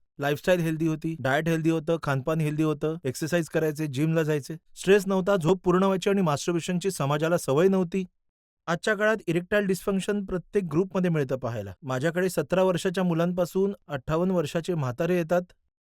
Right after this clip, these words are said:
हे प्रॉब्लेम्स घेऊन. तर हे म्हणणं की इरेक्टाइल डिस्फंक्शन एखाद्या एज ग्रुपमध्ये होतं असं म्हणणं आता संपलंय. आजकाल इरेक्टाइल डिस्फंक्शन प्रत्येक एजमध्ये, प्रत्येक व्यक्तीमध्ये सापडतंय, कमी प्रमाणात किंवा जास्त प्रमाणात, पण हो,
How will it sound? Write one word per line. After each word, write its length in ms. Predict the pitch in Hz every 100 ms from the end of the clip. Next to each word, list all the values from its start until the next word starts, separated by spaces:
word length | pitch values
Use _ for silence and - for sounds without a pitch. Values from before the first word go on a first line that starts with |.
| -
हे 120 | 147
प्रॉब्लेम्स 580 | 180 160 139 147 180 156
घेऊन. 320 | 131 135 113 92 -
तर 80 | 226
हे 140 | 202
म्हणणं 280 | 226 220 226 214
की 80 | 220
इरेक्टाइल 420 | 175 175 208 208
डिस्फंक्शन 540 | 190 - 202 190 208
एखाद्या 320 | 196 196 196
एज 260 | 185 160 143
ग्रुपमध्ये 460 | 165 208 208 208 185
होतं 280 | 180 190
असं 140 | 180 190
म्हणणं 260 | 170 180
आता 180 | 180 175
संपलंय. 480 | 170 156 165 175 170
आजकाल 380 | 143 135 - 185
इरेक्टाइल 460 | 156 147 147 180 175
डिस्फंक्शन 520 | 160 175 170 208 220 - -
प्रत्येक 340 | 185 175 233 202
एजमध्ये, 480 | 202 190 208 202
प्रत्येक 360 | 196 175 160 190
व्यक्तीमध्ये 500 | 165 - 208 214 202
सापडतंय, 440 | 156 135 127 175 226 _ -
कमी 180 | 135 170
प्रमाणात 420 | 196 202 202 214 202
किंवा 140 | 220
जास्त 280 | 196 175 -
प्रमाणात, 380 | 180 175 175 180 -
पण 120 | 180
हो, 200 | 156